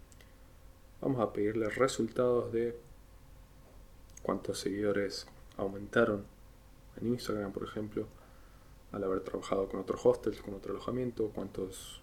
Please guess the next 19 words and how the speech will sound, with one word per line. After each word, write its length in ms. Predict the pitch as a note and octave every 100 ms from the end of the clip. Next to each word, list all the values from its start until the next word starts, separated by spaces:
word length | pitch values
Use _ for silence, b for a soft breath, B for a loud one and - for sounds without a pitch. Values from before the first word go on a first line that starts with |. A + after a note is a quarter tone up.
| -
reservas 560 | - B2 - B2 A#2 G2
se 100 | G2+
generaron 560 | - G2+ G2 A2 A2 G2+
a 80 |
través 300 | F#2+ G2 F#2+
de 60 | F#2+
un 240 | G2 G2
descuento 520 | F#2+ F#2+ - G#2+ G#2 G2+
que 100 | G2+
ofrecía 340 | - G2 G2
el 60 | G2
influencer, 760 | G2 B2 B2 B2 - G#2+ G#2+ - B B B B B B B - - - - - - -
la 120 | G2
cantidad 320 | G2 G2 -
de 80 | G2
contenido 540 | G2 G2 G2+ A2+ A2+ G#2
que 120 | -
generó 460 | - G2 G2 A2
con, 340 | G#2+ F#2+ F#2